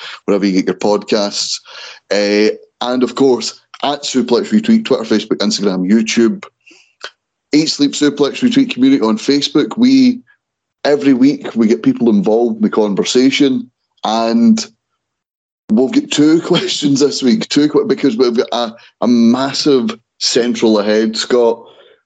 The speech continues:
The story breaking earlier today, it was, it was contentious for a while. We, "Oh, is this, is this real? Is it a shoot? Is it, is he really re-signed?"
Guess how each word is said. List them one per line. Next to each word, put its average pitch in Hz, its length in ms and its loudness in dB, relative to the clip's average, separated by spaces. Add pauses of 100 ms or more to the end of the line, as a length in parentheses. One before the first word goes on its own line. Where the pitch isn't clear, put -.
The 113 420 0
story 143 540 2
breaking 123 680 2
earlier 127 380 2
today, 104 580 0 (640)
it 117 160 -2
was, 113 680 0 (920)
it - 160 0
was - 180 0
contentious 160 880 -2
for 160 120 -2
a 147 60 2
while. 143 440 0
We, 110 200 2
"Oh, 101 240 0
is 104 100 -2
this, 110 200 -2
is 120 140 0
this 120 200 -2
real? 131 360 4
Is 104 140 0
it 98 100 -2
a 101 80 -2
shoot? 131 420 2
Is 110 160 -2
it, 110 160 0 (800)
is 117 140 -2
he 104 80 0
really 131 280 2
re-signed?" 143 760 0